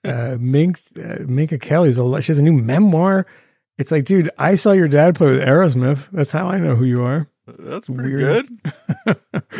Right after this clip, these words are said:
Speaker 1: Anyway, we got some letters. We got some
Speaker 2: Lots and
Speaker 1: messages.
Speaker 2: lots.
Speaker 1: Yeah.
Speaker 2: Lots and lots and lots. I think I'll read this one first since it refers to, um, uh, the third wheel, um,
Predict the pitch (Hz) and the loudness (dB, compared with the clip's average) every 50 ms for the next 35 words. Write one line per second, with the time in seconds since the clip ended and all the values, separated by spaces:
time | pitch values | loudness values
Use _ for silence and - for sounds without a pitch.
0 | - - - - - - - - - - 139 135 135 131 127 120 117 117 - - | -12 -10 -12 -12 -14 -16 -18 -14 -4 -2 0 0 2 2 0 0 -2 -4 -4 -2
1 | 147 156 175 180 - 185 175 170 165 160 160 165 180 208 226 240 208 170 170 151 | 2 4 4 2 2 2 0 0 2 2 2 2 4 4 2 2 2 0 -2 0
2 | 156 165 165 - 175 170 165 127 151 170 185 185 156 180 185 160 156 151 139 117 | 0 0 0 0 -4 -2 0 2 2 2 2 2 2 2 2 4 4 4 4 4
3 | 107 254 220 - - - _ - 160 135 127 117 117 113 107 123 127 139 151 160 | 2 0 -2 -4 -6 -12 _ -10 -6 -4 -4 -4 -6 -8 -4 -2 0 2 2 0
4 | - - 156 143 139 139 135 - - 131 127 113 107 104 - - 101 113 - - | -2 -4 -4 -2 -2 -2 -4 -4 -4 -2 -2 -2 -2 -2 -6 -8 -10 -10 -8 -8
5 | 156 151 - 123 123 120 117 120 123 113 110 123 127 - - - 123 113 110 - | -10 -8 -4 -2 -2 0 0 -2 -2 -2 -4 -4 -4 -4 -4 -4 -4 -4 -4 -6
6 | - 120 120 117 113 110 - - 110 - - 110 104 104 101 110 107 - 117 117 | -6 -4 -2 -2 -2 -4 -6 -8 -8 -8 -8 -10 -10 -10 -10 -10 -8 -6 -6 -4
7 | 117 113 110 107 - - - _ _ _ _ _ _ _ _ - - - 123 117 | -4 -4 -4 -6 -10 -12 -16 _ _ _ _ _ _ _ _ -12 -10 -6 -4 -4
8 | 110 107 101 98 92 87 87 - - 104 95 87 85 85 82 80 73 _ _ _ | -4 -4 -4 -6 -8 -10 -12 -16 -14 -12 -10 -10 -10 -10 -10 -12 -14 _ _ _
9 | _ _ _ _ _ _ _ _ _ _ _ _ - 113 101 92 90 87 87 90 | _ _ _ _ _ _ _ _ _ _ _ _ -12 -8 -6 -6 -6 -8 -10 -12
10 | 90 - - 123 143 143 113 101 95 92 90 95 104 110 - _ - - 92 87 | -12 -4 -2 0 0 0 -2 -4 -6 -6 -6 -6 -8 -10 -14 _ -12 -10 -8 -8
11 | 87 85 87 - _ | -8 -10 -12 -16 _